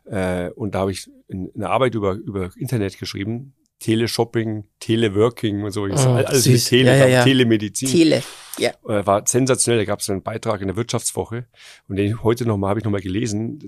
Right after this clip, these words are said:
Speaker 1: die haben recht gehabt, was sie gesagt haben, aber es hat ganz anders gekommen.
Speaker 2: Okay.
Speaker 1: <laughs> Also, man kann schon die
Speaker 2: Du
Speaker 1: Zukunft
Speaker 2: bist ja auch
Speaker 1: vorher-
Speaker 2: ein Orakel.
Speaker 1: Ja, ja, ja,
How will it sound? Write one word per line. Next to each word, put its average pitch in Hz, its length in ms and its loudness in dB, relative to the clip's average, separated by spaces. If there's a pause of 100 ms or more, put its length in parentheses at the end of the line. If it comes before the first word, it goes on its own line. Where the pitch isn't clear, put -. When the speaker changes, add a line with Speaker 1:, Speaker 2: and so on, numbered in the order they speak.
(220)
Speaker 1:
die 117 80 0
haben 107 100 -2
recht 127 300 -4
gehabt, 90 240 -8
was 95 100 -4
sie 98 100 -10
gesagt 120 400 -6
haben, 101 220 -8
aber 104 220 -8
es - 80 -4
hat 98 120 -10
ganz 107 200 -2
anders 123 260 0
gekommen. 117 380 -6 (280)
Speaker 2:
Okay. - 840 4 (100)
Speaker 1:
<laughs> - 1080 2
Also, 117 220 4 (420)
man 117 100 4
kann 143 160 0
schon 151 120 2
die 127 80 0
Speaker 2:
Du - 40 -4
Speaker 1:
Zukunft - 220 2
Speaker 2:
bist - 120 4
ja - 120 6
auch 151 60 4
Speaker 1:
vorher- 165 160 2
Speaker 2:
ein 147 40 8
Orakel. 156 420 2
Speaker 1:
Ja, 135 160 6
ja, 113 80 4
ja, 107 60 -4